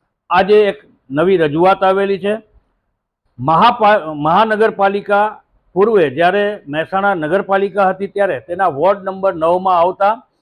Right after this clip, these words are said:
ટી બી રોડ વિસ્તારમાં ઋતુરાજ ફ્લેટથી ધારા વિદ્યાલય સુધીનો માર્ગ અત્યંત ખખડી ગયો છે, જ્યાં આગળ પચાસથી સાઠ સોસાયટી આવેલી છે. હજારો લોકો દૈનિક દ્વિચક્રી વાહન અને ફોર વ્હીલ લઈને અવર જવર કરે છે.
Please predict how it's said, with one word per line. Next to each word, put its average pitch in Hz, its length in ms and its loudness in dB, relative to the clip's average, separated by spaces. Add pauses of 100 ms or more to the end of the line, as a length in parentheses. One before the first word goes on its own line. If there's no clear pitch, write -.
(240)
ટી 185 60 2
બી 226 180 -4
રોડ 208 200 2
વિસ્તારમાં 180 600 -2
ઋતુરાજ 214 540 0
ફ્લેટથી 180 520 -4
ધારા 151 360 0
વિદ્યાલય 190 500 -2
સુધીનો 175 960 -4
માર્ગ 180 400 2
અત્યંત 202 600 -4
ખખડી 185 380 -2
ગયો 170 300 2
છે, 170 220 -4 (440)
જ્યાં 208 320 2
આગળ 202 220 2
પચાસથી 196 600 -4
સાઠ 196 420 -6
સોસાયટી 196 800 -4 (240)
આવેલી 185 380 2
છે. 208 240 0 (400)
હજારો 185 420 2
લોકો 208 600 0 (200)
દૈનિક 185 480 0
દ્વિચક્રી 190 580 -2
વાહન 196 320 0
અને 190 120 -2
ફોર 170 260 -2
વ્હીલ 190 180 0
લઈને 185 200 -2
અવર 147 280 0
જવર 185 300 0
કરે 196 260 -4
છે. 208 180 -4